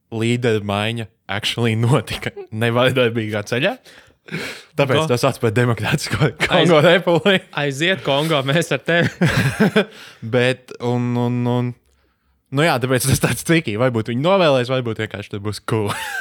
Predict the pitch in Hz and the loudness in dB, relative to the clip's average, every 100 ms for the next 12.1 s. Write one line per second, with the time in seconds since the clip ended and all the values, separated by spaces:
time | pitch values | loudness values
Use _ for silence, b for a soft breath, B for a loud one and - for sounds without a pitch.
0 | - - - - - 190 175 _ - 127 | -12 -18 -18 -12 -2 -2 -2 _ -2 0
1 | 123 120 104 104 101 139 131 123 120 139 | 2 0 0 -4 -8 -4 -4 -2 2 2
2 | 135 120 123 147 131 - 131 - B B | 2 0 -4 -2 -4 -4 -12 -14 B B
3 | B - 107 113 113 110 - _ - 117 | B -14 -4 0 2 0 -6 _ -6 -2
4 | 113 113 - - 113 123 131 120 127 147 | -2 -4 -10 -10 -4 -2 0 0 -2 -2
5 | 131 143 151 120 107 110 104 - 127 143 | -4 -2 -2 -2 -2 -4 -6 -4 -2 -2
6 | 147 139 139 139 127 127 127 156 156 - | -2 -4 -2 -2 -2 -2 0 0 0 -2
7 | 101 95 104 101 120 - 87 - 110 151 | -6 -6 -6 -2 -2 -4 -12 -10 -10 -12
8 | _ - B B 104 110 117 117 110 117 | _ -20 B B -6 -2 0 2 2 0
9 | - - 143 165 131 117 - 110 104 113 | -4 0 0 0 -4 -8 -4 -4 -2 -2
10 | 107 104 - 131 131 139 - 110 110 107 | 0 -2 -6 -12 -16 -16 -10 -4 -4 -4
11 | 123 120 113 120 127 143 156 135 120 113 | -2 -2 -2 -4 0 2 0 0 0 -2
12 | 110 | -4